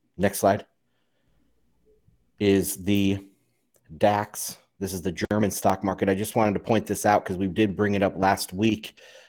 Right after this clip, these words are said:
that it looked like it was gonna test this trend line, and then it shit the bed as well. Next slide.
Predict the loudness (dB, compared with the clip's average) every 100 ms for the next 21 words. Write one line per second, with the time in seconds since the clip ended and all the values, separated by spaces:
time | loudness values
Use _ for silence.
0 | _ -2 -2 -4 -14 -4 2 2 2 2
1 | 2 4 2 0 -2 0 0 0 -2 -6
2 | -4 -2 0 0 -2 -4 -6 -4 -2 0
3 | 0 -4 -8 _ -2 -2 -4 -18 _ _
4 | -6 -4 -4 -4 -4 -6 -10 -8 -4 -4
5 | -4 -12 _ _ _ -6 -6 -4 0 0
6 | 0